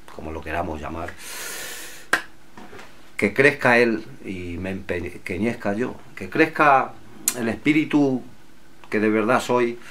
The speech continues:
y que se empequeñezca el cuerpo, bueno, que esta vez habita. Y bueno, muchachos, creo que para no liarnos mucho con estos temas, para ir, bueno, ya sabéis, dando apuntillos poco a poco, con vídeos, digamos, de estos un poquito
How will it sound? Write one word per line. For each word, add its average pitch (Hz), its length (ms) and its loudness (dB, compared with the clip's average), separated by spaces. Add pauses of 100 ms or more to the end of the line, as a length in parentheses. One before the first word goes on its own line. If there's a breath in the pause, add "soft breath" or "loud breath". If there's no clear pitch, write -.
(540 loud breath)
y - 60 -12
que - 140 -2
se - 100 0
empequeñezca 98 1160 2
el 98 120 -4
cuerpo, 117 480 2 (480)
bueno, - 200 -8 (460)
que 107 80 2
esta 101 220 0
vez 98 140 2
habita. 92 460 -2 (500 loud breath)
Y - 80 2
bueno, 147 240 8
muchachos, 127 480 6
creo 113 260 6
que 98 680 4
para - 140 6
no 110 120 6
liarnos 101 420 4
mucho 90 320 -2
con 85 400 -6
estos 82 280 -10
temas, 95 280 -2
para 92 160 0
ir, 107 300 2 (180)
bueno, - 280 -10
ya 87 120 -6
sabéis, 80 400 -8
dando 98 460 2
apuntillos 101 640 4
poco 107 300 2
a 92 100 4
poco, 98 420 2 (500)
con 87 200 -8
vídeos, 101 600 2 (240 loud breath)
digamos, 101 460 2
de 107 60 4
estos 95 420 -2
un 104 140 -2
poquito 98 560 0